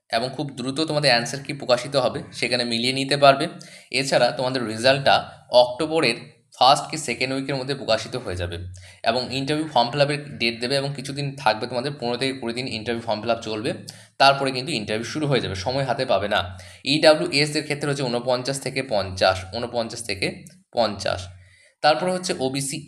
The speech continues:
এ, ওবিসি এ প্রার্থীদের ক্ষেত্রে কত হবে সেটা হচ্ছে আটচল্লিশ থেকে ঊনপঞ্চাশ। এই কাট অফটা অনেকের ভালো লাগতে পারে, না লাগতেও পারে, সেটা, আহ, সেটা কিন্তু অন্য ব্যাপার, কিন্তু এরকমই কিন্তু কাট অফ যাওয়ার সম্ভাবনা প্রবল রয়েছে। এটা কিন্তু এক্সপেক্টেড কাট অফ, এটাই যে হবে সেটা কিন্তু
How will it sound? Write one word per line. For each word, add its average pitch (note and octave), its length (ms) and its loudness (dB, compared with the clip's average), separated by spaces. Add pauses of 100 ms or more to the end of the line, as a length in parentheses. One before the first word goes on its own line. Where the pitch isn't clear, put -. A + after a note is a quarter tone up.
(140)
এ, F#2 200 -8
ওবিসি C3 680 -4
এ F3 40 0
প্রার্থীদের E3 460 0
ক্ষেত্রে E3 280 -8
কত C#3+ 160 2
হবে D3+ 220 0
সেটা A2+ 240 -4
হচ্ছে G2+ 160 -4
আটচল্লিশ C3 400 2
থেকে C#3 180 -6
ঊনপঞ্চাশ। C3+ 520 -2 (100)
এই C3+ 160 0
কাট - 220 6
অফটা C3+ 160 -2
অনেকের A#2+ 260 -2
ভালো G#2 220 0
লাগতে G#2+ 360 0
পারে, C#3+ 180 0
না G#2 160 0
লাগতেও G2+ 320 -2
পারে, C3 200 2
সেটা, B2 260 6
আহ, - 1000 4
সেটা D3 260 6
কিন্তু D3+ 200 -2
অন্য C#3 180 2
ব্যাপার, C#3+ 280 6
কিন্তু D3 540 -4 (160)
এরকমই F3 420 0
কিন্তু F3+ 200 -8
কাট C3+ 240 4
অফ C3+ 80 -4 (260)
যাওয়ার G#2+ 160 6
সম্ভাবনা A#2+ 440 -6
প্রবল G2 300 -4
রয়েছে। F#2+ 360 -4 (340)
এটা C3+ 160 2
কিন্তু D#3+ 160 2
এক্সপেক্টেড D3 520 -2
কাট A2 180 6
অফ, F#2+ 60 0 (100)
এটাই A2+ 280 2
যে D#3+ 100 0
হবে D#3 220 4
সেটা C#3 200 -4
কিন্তু C3+ 420 -6